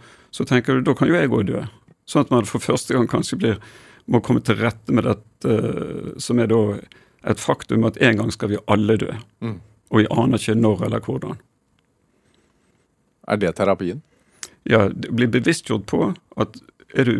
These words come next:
Speaker 1: vi-, et av de standardspørsmålene er jo, <laughs> skal du være villig til å være dødelig? Med andre ord, skal du erkjenne og akseptere at døden får du ikke kontroll på, så lenge du ikke vet hva du skal dø av? For det er jo et spørsmål som de fleste har vært innom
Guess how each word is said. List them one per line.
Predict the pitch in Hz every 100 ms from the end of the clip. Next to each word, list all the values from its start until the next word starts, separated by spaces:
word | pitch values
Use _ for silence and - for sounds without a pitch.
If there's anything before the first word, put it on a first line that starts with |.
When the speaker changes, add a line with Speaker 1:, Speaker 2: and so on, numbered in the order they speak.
| 113
Speaker 1:
vi-, | 120 - - -
et | 254
av | -
de | - - -
standardspørsmålene | - - 156 101 85 104 - 120 120 107
er | 139 - - - 131
jo, | 127 - - -
<laughs> |
skal | - 131
du | 170
være | 117 101
villig | 107 113 131
til | 127 104
å | 98
være | 101
dødelig? | 98 101 98 107 101 92 -
Med | - 117
andre | 120 120
ord, | 104 - - - -
skal | - 120
du | 110
erkjenne | 113 - - 160 113 104 104
og | 127
akseptere | - - - 147 117 110
at | 104
døden | 120 110
får | 95 123 107
du | -
ikke | 120 - -
kontroll | 101 - 120
på, | - 117 - _ _ -
så | -
lenge | 113 127
du | 98
ikke | 117
vet | 110 -
hva | -
du |
skal | - 113
dø | 127 -
av? | - - _ _ _ _ _ _ _ -
For | - 127
det | 160
er | 143 139 127
jo | 110 104 101 -
et | - 113
spørsmål | - - 123 - 117 -
som | 110
de | 107
fleste | 113 117 123 -
har | 107
vært | 101 -
innom | 101 117 104